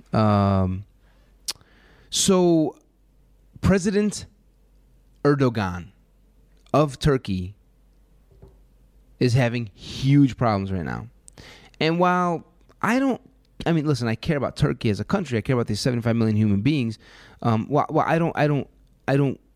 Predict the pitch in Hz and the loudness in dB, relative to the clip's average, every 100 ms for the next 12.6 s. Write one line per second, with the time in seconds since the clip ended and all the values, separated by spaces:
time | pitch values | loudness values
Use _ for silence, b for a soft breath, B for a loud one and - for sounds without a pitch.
0 | _ _ _ _ _ 117 127 131 127 110 | _ _ _ _ _ 0 2 2 0 -2
1 | - - 165 180 147 123 104 107 98 95 | -2 -2 0 0 0 0 -4 -4 -4 -2
2 | 101 110 104 - 123 - 143 143 113 90 | -2 0 -2 -2 -2 -2 -4 -2 -4 -4
3 | 95 - 175 233 180 131 110 - 92 92 | -4 0 0 2 0 -2 -6 -6 -6 -8
4 | b b b b b _ 135 135 131 127 | b b b b b _ 0 2 2 0
5 | 117 - _ _ _ - 160 175 247 214 | -2 -8 _ _ _ 0 2 2 0 -4
6 | 117 117 131 110 107 113 151 - 117 98 | 0 2 2 0 -2 0 -2 0 -2 0
7 | 98 101 107 113 185 - - _ _ _ | -2 0 0 2 0 -6 -18 _ _ _
8 | - - - _ _ _ _ 120 131 113 | -20 -20 -20 _ _ _ _ -2 0 2
9 | 120 151 101 104 120 - 135 180 156 131 | 0 2 0 -2 -4 -2 -2 -2 0 2
10 | 131 139 151 107 104 117 - 117 110 110 | 2 0 -2 -2 -2 -6 -4 0 0 2
11 | 135 131 - 107 107 110 107 101 - 113 | -2 -2 -2 -2 0 -2 -2 -4 -4 -2
12 | 101 107 107 101 104 | -2 0 0 0 -2